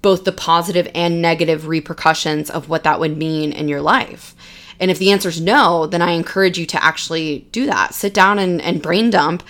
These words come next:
the positives and negatives, weigh them, and see which side you fall strongly to. Like, what, what do you think is positive about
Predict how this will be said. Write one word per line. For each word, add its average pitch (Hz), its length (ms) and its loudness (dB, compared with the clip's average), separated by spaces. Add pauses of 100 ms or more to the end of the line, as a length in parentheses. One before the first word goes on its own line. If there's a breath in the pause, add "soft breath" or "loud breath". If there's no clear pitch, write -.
(240 loud breath)
the 180 80 0
positives 180 520 0
and 240 140 0
negatives, 170 560 0 (380 loud breath)
weigh 175 260 4
them, 196 300 2
and 196 160 0
see 185 260 -4
which 185 220 0
side 170 260 0
you 180 340 -4
fall 165 360 0
strongly 185 640 -2 (360)
to. 320 260 -2
Like, 143 260 -6
what, 175 420 2 (320 loud breath)
what 185 220 0
do 220 80 -4
you 214 100 -2
think 208 480 -2
is 165 140 -8
positive 170 640 4
about 165 580 2